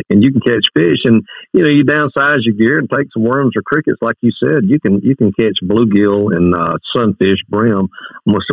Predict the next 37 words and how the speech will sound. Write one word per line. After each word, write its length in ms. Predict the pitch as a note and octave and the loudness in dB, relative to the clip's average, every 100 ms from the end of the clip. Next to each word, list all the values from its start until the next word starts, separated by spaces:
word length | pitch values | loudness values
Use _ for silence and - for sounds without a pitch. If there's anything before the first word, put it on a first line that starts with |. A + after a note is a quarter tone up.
| - | -2
wherever 380 | A2+ G2+ F#2+ E2+ | 0 0 0 0
you 60 | |
go. 220 | G2+ A2 | 0 0
Janet 300 | D#2+ G2 C3 | 0 0 0
and 80 | F#2 | 0
I 160 | F#2+ F#2+ | 0 0
went 340 | G2 G2 G#2 - - - - - - - | 0 0 -2 -8 -20 -20 -20 -20 -12 -2
over 220 | G2 G2+ | 0 4
to 100 | F#2+ | 4
Mississippi 640 | G2+ - - C#3+ D#3 B2 | 2 0 -2 -2 0 2
the 140 | G#2 | 2
other 260 | F#2 F2 G2 | 0 0 0
day, 60 | C#3 | 2
and 100 | A2+ | 2
it 80 | E3 | 2
was 140 | D#3 - | 0 -2
cold. 240 | D3+ D3 | -2 0
I 120 | G2+ G2 B2+ | -2 -2 -6
think 140 | - | -4
the 100 | - | -4
high 200 | A2+ F#2 | -2 -2
that 180 | - F2 | -4 -4
day 260 | G2 G2+ G#2+ | -4 -2 -2
was 300 | G2 F#2 F2 - _ _ _ _ - | -4 -6 -6 -10 _ _ _ _ -4
fifty-four. 760 | A#2+ - F2 G#2 G#2+ A#2 - - _ _ _ _ - | -2 0 -2 -2 -2 -2 -4 -10 _ _ _ _ -2
There 100 | G#2+ | 0
was 100 | F#2+ | 4
no 120 | A#2 | 4
wind. 580 | A2+ A2+ D3 E3 A2 B2+ - | 4 2 2 2 0 -2 -4
It 40 | G#2 | -2
was 260 | G2+ F#2 - | 0 -2 -4
a 120 | - | -2
cool 180 | B2 A2 | 0 2
day, 440 | G#2+ C3+ A2+ A2+ - | 0 0 0 -2 -4
uh, 260 | - F2 F#2+ - _ _ _ _ _ _ _ _ _ C#3 | -8 -6 -6 -8 _ _ _ _ _ _ _ _ _ -8
uh, 320 | E2+ E2+ E2 | -4 -4 -2
last 340 | F2 G#2 G2 | 0 -2 -4